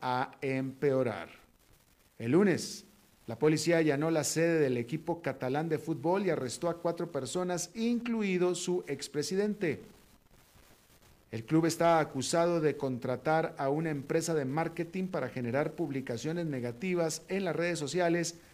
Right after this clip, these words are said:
sobre algunos de sus jugadores y ejecutivos como parte de una lucha interna por el poder. Y este jueves,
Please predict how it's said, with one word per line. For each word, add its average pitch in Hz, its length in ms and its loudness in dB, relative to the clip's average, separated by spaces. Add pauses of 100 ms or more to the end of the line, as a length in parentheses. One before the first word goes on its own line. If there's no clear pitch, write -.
(140)
sobre 180 320 2
algunos 170 460 2
de 151 80 2
sus 160 180 -4
jugadores 156 720 4
y 156 100 0
ejecutivos 143 800 -2 (240)
como 175 280 0
parte 139 640 0
de 135 100 2
una 135 240 2
lucha 127 320 -2
interna 120 500 -2
por 120 160 0
el 117 60 -4
poder. 143 440 4 (2000)
Y 123 80 0
este 131 160 0
jueves, 175 720 6